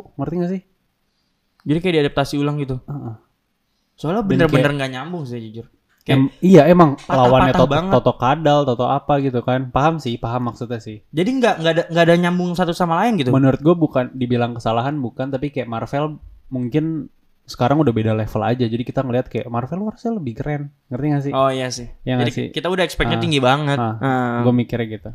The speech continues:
Speaker 2: Iya sih bener, bisa jadi.
Speaker 1: Lu pernah mikir nggak sih kenapa Spider-Man namanya No Way Home?
Speaker 2: Ah, iya.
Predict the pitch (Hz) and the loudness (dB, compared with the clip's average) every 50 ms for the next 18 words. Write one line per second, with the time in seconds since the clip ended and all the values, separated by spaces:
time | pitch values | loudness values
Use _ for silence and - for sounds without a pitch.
0 | - - - - 120 123 120 - 123 117 117 113 113 113 - - - 110 110 - | -16 -18 -16 -12 -10 -10 -10 -8 -10 -10 -10 -10 -12 -12 -14 -14 -14 -14 -14 -14
1 | - - - 160 185 208 190 151 139 - 180 165 131 110 104 135 - - 127 120 | -14 -10 -8 -4 -2 -2 0 0 0 -2 -2 -4 -4 -4 -6 -6 -6 -6 -6 -6
2 | 113 - 135 - - 131 117 110 117 117 127 139 143 127 113 110 110 113 123 135 | -4 -6 -6 -6 -4 -6 -6 -4 -6 -6 -6 -6 -6 -8 -8 -8 -8 -8 -6 -6
3 | 123 113 107 104 104 107 110 113 110 _ _ _ _ _ _ _ _ _ _ _ | -6 -6 -6 -8 -8 -10 -12 -14 -14 _ _ _ _ _ _ _ _ _ _ _
4 | _ _ _ _ - - _ _ _ _ - 143 131 127 123 127 123 123 120 123 | _ _ _ _ -20 -20 _ _ _ _ -10 -8 -8 -6 -6 -6 -8 -8 -10 -10
5 | - | -14